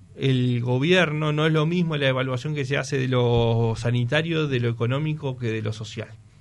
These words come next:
¿no? Hay matices. Eh, yo creo que lo que no podemos hablar en Uruguay es de que exista una grieta, ¿no? No,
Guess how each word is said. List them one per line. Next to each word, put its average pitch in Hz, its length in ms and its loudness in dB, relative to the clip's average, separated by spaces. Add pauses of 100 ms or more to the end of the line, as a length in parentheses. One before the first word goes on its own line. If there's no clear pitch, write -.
(400)
¿no? 165 200 -8 (340)
Hay 143 300 0
matices. 123 720 -4 (580)
Eh, 123 720 2 (640)
yo 180 220 0
creo 208 220 10
que 185 80 4
lo 160 120 8
que 139 120 4
no 202 180 4
podemos 180 460 2
hablar 151 460 2 (200)
en 117 180 -2
Uruguay 143 520 2 (420)
es 156 400 2 (100)
de 131 140 -2
que 127 80 -4
exista 156 380 0
una 123 200 0
grieta, 113 460 0 (1200)
¿no? 156 200 -10 (320)
No, 120 500 -8